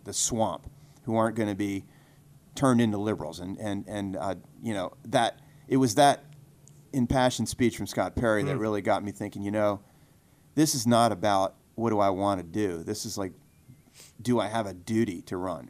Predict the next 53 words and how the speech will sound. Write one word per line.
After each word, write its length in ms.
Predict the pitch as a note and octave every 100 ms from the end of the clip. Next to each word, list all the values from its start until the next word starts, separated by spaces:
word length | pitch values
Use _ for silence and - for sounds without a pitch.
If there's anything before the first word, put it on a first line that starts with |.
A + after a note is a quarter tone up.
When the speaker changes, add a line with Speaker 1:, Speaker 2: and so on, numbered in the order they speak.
| -
Speaker 2:
Mm. 200 | B2+ A2 - _ _
Speaker 1:
And 400 | A2+ G#2+ G2+ G2 - _ _ _ _ _ _ -
Sharon 280 | - B2 A#2+
and 100 | A2+
I 80 |
worked 280 | G2+ A#2 A2
through 160 | - G2+
that 200 | G#2+ G#2
for 140 | F#2
a 60 | F2+
couple 360 | A#2 G#2+ G2+
weeks 420 | F#2 F#2 - - - -
and 320 | G2+ F#2 F#2 - _
again 420 | G#2+ G2 A2+ G2+
came 300 | G2 A2+ G#2
to 80 | G2+
the 100 | F#2+
conclusion 480 | F2+ G2 G#2 F#2 F#2+
that, 180 | F#2+ - -
oh 120 | G2+
my 160 | G2+ F#2
gosh, 400 | F#2+ F2 - - _ _ _ _ _ -
we 140 | A2+
have 200 | G#2 G2
to 80 | G2
do 100 | F2
this. 180 | D2+ -
This 160 | G#2+
is 120 | A#2
not 160 | G#2 G2
an 80 | F2+
option. 440 | F2+ F2+ A2+ A#2+ - _ _ _ -
We 100 | A#2+
don't 120 | C#3+
even 120 | C#3+
really 140 | B2 F#2
wanna 400 | F#2+ A2 E3+ F#2
do 80 |
this. 200 | D2 - A2+
We 100 | A2
just 160 | A2
have 200 | A#2+ G2
to. 100 | -
It's 140 | E2 -
our 100 | G2
duty 380 | G2 A2+ F2+ F2
to 160 | A2+
give 160 | G2+ F#2
this 160 | F#2
a 40 | F#2
shot. 320 | - D2 - _ _ _ _ -
And 160 | G2+
so 420 | - A#2 G#2 G2+